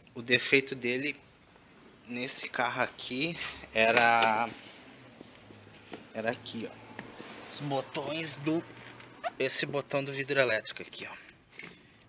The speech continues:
Ó, ele tá trancando numa posição e ele trancou.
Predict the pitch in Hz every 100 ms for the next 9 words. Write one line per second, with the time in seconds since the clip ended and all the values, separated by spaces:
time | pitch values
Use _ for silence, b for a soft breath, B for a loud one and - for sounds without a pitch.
0 | - 98 90 90 92 110 - 120 110 104
1 | 120 127 117 107 - 107 101 - 117 117
2 | 120 117 - 117 113 110 - 104 151